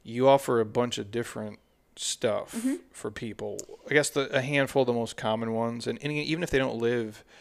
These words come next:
Speaker 1: in Arizona, you guys do a lot of mail stuff?
Speaker 2: Absolutely, yeah. We mail kits all over the country. So if it's a blood draw, we can get you a contracted blood draw center that works with us. Um, a lot of times, though,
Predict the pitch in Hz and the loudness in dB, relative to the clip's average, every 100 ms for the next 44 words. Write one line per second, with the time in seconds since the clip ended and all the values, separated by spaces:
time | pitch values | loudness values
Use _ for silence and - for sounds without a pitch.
0 | - - - 127 117 110 117 117 107 104 | -20 -12 -4 0 2 2 0 0 -2 -6
1 | 110 113 107 107 113 107 107 101 104 113 | -6 0 0 0 0 2 0 -4 -6 -6
2 | - 135 - - 240 - 254 185 190 202 | -8 -10 -4 2 2 2 -2 0 4 4
3 | 180 202 208 208 185 190 196 202 214 185 | 4 0 -2 -2 -2 -2 -2 -2 -4 -4
4 | - - 175 180 175 175 - - 180 - | -6 -2 0 0 -2 -4 -6 -6 -6 -4
5 | 165 147 - 180 170 165 165 - 180 - | -4 -4 0 2 2 2 -2 -4 -6 -6
6 | 175 220 185 220 220 214 196 185 185 170 | -4 -4 4 4 6 6 6 0 -8 -10
7 | 170 175 - 170 - 165 170 170 170 165 | -8 -8 -4 -6 -6 -4 -4 -2 -4 -4
8 | 165 - _ _ _ _ - 185 180 180 | -6 -10 _ _ _ _ 4 6 6 4
9 | 175 - 170 170 165 175 - 165 165 - | 2 0 -4 -2 -2 -2 -4 -6 -6 -6
10 | 170 160 160 165 - 151 151 156 160 165 | -2 0 0 -4 -6 -4 -2 -2 -6 -6
11 | 170 165 170 185 165 - 165 160 160 | 0 0 0 -6 -8 -4 -2 0 -2